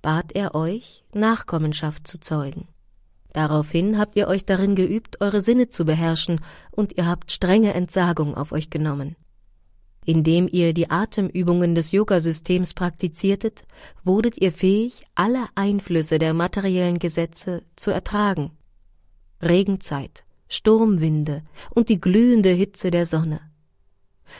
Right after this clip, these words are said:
Ihr befolgtet alle religiösen Prinzipien und konntet auf diese Weise euer Herz reinigen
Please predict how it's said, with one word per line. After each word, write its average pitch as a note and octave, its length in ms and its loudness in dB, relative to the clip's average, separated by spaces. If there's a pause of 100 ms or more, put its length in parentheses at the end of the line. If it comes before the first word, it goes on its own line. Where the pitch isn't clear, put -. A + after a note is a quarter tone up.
(100)
Ihr G3+ 180 2
befolgtet G#3 760 0 (340)
alle A#3 360 2
religiösen F#3 580 4
Prinzipien D#3+ 800 -4 (580)
und E3 160 0
konntet F#3 420 0
auf D3+ 140 -4
diese A3+ 340 2
Weise D#3+ 460 -2 (160)
euer D#3+ 220 -2
Herz F#3 480 -4
reinigen D3+ 580 -2